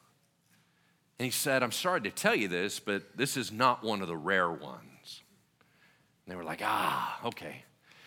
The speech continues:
So they put it in the attic where it sat for the next forty years. In two thousand three, after the sister had passed, her son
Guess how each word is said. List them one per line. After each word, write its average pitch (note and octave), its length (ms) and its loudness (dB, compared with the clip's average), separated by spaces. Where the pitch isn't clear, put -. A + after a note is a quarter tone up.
So B3+ 340 8
they F3 120 6
put F#3 220 4
it E3+ 100 2
in - 40 -6
the C3 140 0
attic F#2 400 4
where G2 160 0
it G#2+ 80 -4
sat G2 420 0
for A2 120 -8
the G#2 80 -2
next F2 280 -4
forty D2 340 -8
years. C#2 520 -12
In B2+ 60 -4
two C4+ 180 6
thousand G#3+ 480 8
three, A3 340 8
after D#3+ 520 8
the C3 80 -2
sister F#3+ 400 2
had C3+ 220 4
passed, E3+ 420 8
her E3+ 100 4
son C#3+ 600 6